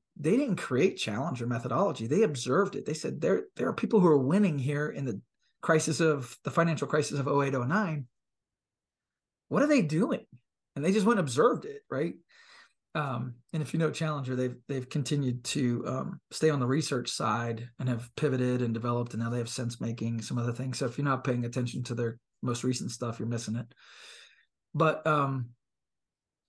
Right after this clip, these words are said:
one of the things I would tell your audience is, really quickly, they're gonna have to, uh, understand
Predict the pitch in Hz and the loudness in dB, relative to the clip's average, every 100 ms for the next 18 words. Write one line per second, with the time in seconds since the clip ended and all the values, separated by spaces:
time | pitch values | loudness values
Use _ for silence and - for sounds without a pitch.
0 | _ _ _ _ _ _ _ _ 269 185 | _ _ _ _ _ _ _ _ -2 0
1 | 233 233 175 160 151 151 147 143 131 123 | 2 4 6 6 4 2 0 0 0 0
2 | 120 120 107 - - - _ 127 127 127 | -2 -4 -6 -10 -14 -16 _ -2 0 0
3 | - 139 - 139 151 165 - 127 131 120 | -2 -6 -4 0 0 0 -2 -6 -4 -2
4 | 131 131 131 127 127 - _ _ _ _ | -2 -2 -2 -4 -8 -10 _ _ _ _
5 | _ _ - 117 110 - 135 120 147 143 | _ _ -6 -4 -4 -4 -4 -4 -4 -4
6 | 127 | -6